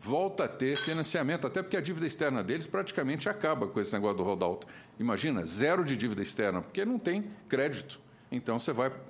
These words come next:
secando, vai pagando, vai secando. É um país, então, que vai sair com um rating muito bom, porque não tem dívida, a não ser essas que eu me relacionei aqui, que estão hoje com, mais ou menos,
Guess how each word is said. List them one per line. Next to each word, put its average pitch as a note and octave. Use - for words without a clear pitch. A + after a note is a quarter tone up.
secando, C3+
vai G#2
pagando, A#2+
vai G3+
secando. G3+
É B3
um A3+
país, C#3+
então, D3
que D#3
vai G3
sair F#3
com G3+
um D#3+
rating E3+
muito A3+
bom, F#3
porque -
não B2
tem D#3
dívida, C3
a -
não G2+
ser C3
essas C3+
que E3+
eu D#3+
me A2
relacionei A#2
aqui, C#3
que F#3
estão C#3
hoje C3+
com, D#3+
mais A2+
ou G#2
menos, B2